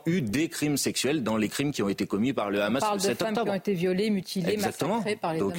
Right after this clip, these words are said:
Speaker 1: je,
Speaker 2: violents.
Speaker 1: je, et personne ne les a jamais contestés, d'ailleurs.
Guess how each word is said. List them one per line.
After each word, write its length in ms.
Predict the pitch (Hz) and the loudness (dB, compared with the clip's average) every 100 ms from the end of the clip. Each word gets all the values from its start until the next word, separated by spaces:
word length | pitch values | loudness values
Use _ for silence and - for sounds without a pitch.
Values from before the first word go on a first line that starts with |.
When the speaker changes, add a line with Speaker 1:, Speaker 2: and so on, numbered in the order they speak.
| 101 | 0
Speaker 1:
je, 160 | 98 | 0
Speaker 2:
violents. 20 | 104 | 0
Speaker 1:
je, 120 | 104 | 2
et 180 | 107 104 | 2 2
personne 480 | - 107 139 131 113 | 0 -2 0 2 2
ne 80 | |
les 280 | 104 104 92 | 2 2 2
a 60 | 101 | 0
jamais 220 | 101 104 | 2 0
contestés, 420 | - 95 98 - 143 | 0 -2 0 0 0
d'ailleurs. 360 | 113 90 - | 2 0 -2